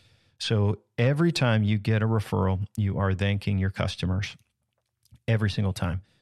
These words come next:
So if it's during the social media phase, you're gonna do even more because they're showing before, during, and after. But say someone, they refer somebody six months down the road,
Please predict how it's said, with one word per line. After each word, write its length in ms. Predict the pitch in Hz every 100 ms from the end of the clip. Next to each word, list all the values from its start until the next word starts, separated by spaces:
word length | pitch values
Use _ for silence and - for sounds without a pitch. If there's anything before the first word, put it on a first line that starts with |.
| _
So 140 | -
if 100 | 110
it's 200 | 107 101
during 380 | - 113 120 123
the 100 | 113
social 360 | 101 110 107 107
media 300 | 110 175 120
phase, 500 | - 90 85 98 -
you're 120 | 101
gonna 200 | 95 95
do 200 | 92 101
even 260 | 98 95 95
more 260 | 101 98
because 300 | 92 98 92
they're 80 | 90
showing 340 | 85 - 98 92
before, 460 | 95 - 95 95
during, 480 | 95 92 92 92 101
and 120 | - 95
after. 440 | 95 - 82 90 - _ _ _ -
But 140 | 113
say 280 | - 127 127
someone, 580 | - 131 127 120 120 123
they 140 | 110
refer 340 | 104 104 110 104
somebody 640 | - 107 104 101 104 104 - -
six 280 | - 110
months 320 | 101 104 104 -
down 220 | 101 95
the 80 | 92
road, 440 | 104 107 95 95